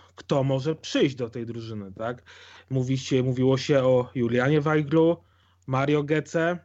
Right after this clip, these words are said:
Mm, dość intensywne plotki były o, o, ym, Granicie Ksaka z, z Arsenalu. No a od wczoraj chyba najgorętszym nazwiskiem jest Julian Draxler, e, z Paryża.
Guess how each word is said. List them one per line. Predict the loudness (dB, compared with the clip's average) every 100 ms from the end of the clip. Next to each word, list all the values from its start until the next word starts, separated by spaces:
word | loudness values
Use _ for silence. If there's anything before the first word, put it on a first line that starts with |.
| _ _ _ _ -20
Mm, | -18 -16 -16 -16 -16 -14 -14 -6
dość | -4 0
intensywne | 0 2 2 2 2
plotki | 2 0 0
były | 0 4 4 4
o, | 2 0 -4 -16 -20 -20 -20 _
o, | 0 4 4 4 4 4 2 0 0 0 -2
ym, | -4 -6 -4
Granicie | -2 0 2 2 2 -2
Ksaka | -2 -4 0 2 2 -2
z, | -10 -8 -8 -6
z |
Arsenalu. | -8 -4 -2 0 2 2 0 -6 _ _ _ _ _
No | -2 0
a | 2 0 0
od | -6
wczoraj | -6 0 0 2 0 0 -2 -6 _ _ _ _ _ _
chyba | -6 -2
najgorętszym | 0 2 2 2 -2 -4
nazwiskiem | -4 -4 -8 -6 -4
jest | -2 -4 0
Julian | 2 4 4 2
Draxler, | -2 -4 -6 -8 -8 -16 -20 _ _ -20 -12
e, | -8 -4 -4
z | -4
Paryża. | 0 0 0 -4